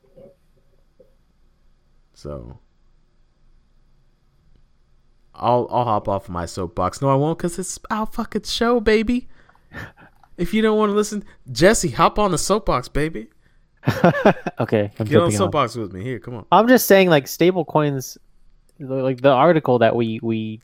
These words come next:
Speaker 2: did this huge, um, riff off of, it has to do with, uh, the importance of stable coins, right? Because stable coins will affect the entire ecosystem
Speaker 1: There's
Speaker 2: to
Speaker 1: no
Speaker 2: some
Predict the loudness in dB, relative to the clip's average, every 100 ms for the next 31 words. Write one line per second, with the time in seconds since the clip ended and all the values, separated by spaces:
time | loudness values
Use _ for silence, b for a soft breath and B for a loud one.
0 | -4 -2 -2 -6 -14 -8 -2 0 -2 -6
1 | -16 -12 -6 -4 -6 -10 -16 _ -10 0
2 | 0 4 2 2 0 0 0 -2 -4 -6
3 | -4 -2 0 0 -2 -10 _ _ _ _
4 | _ _ _ _ -14 -2 0 0 -2 -6
5 | -10 -12 -10 -4 -4 0 0 0 -6 -4
6 | 0 0 0 -4 -12 -14 -6 -6 -4 -6
7 | -6 0 2 2 0 -2 2 4 4 2
8 | 0 -2 -2 -6 -4 -2 -2 -2 -4 -8
9 | -8 -14 -8 -6 2 4